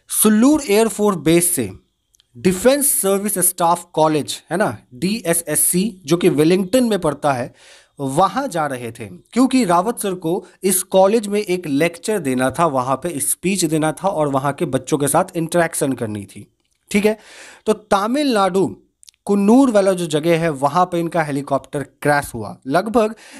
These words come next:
दस किलोमीटर ही दूर थे ये अपने डेस्टिनेशन से। अगर आप बात करोगे तो लगभग पाँच से छः मिनट पहले इनकी जो हेलीकॉप्टर है वो क्रैश कर गई। और इस क्रैश में जैसा कि कहा जा रहा है कि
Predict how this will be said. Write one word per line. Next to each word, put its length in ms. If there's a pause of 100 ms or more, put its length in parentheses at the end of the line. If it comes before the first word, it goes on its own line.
(140)
दस 340
किलोमीटर 640
ही 200
दूर 380
थे 60
ये 100
अपने 300
डेस्टिनेशन 640
से। 120
अगर 200
आप 160
बात 200
करोगे 420
तो 380
लगभग 280 (160)
पाँच 260
से 180
छः 380
मिनट 280
पहले 680
इनकी 280
जो 140
हेलीकॉप्टर 540
है 60
वो 120
क्रैश 400
कर 140
गई। 260 (420)
और 120
इस 200
क्रैश 500
में 300 (460)
जैसा 240
कि 120
कहा 280
जा 160
रहा 100
है 120
कि 260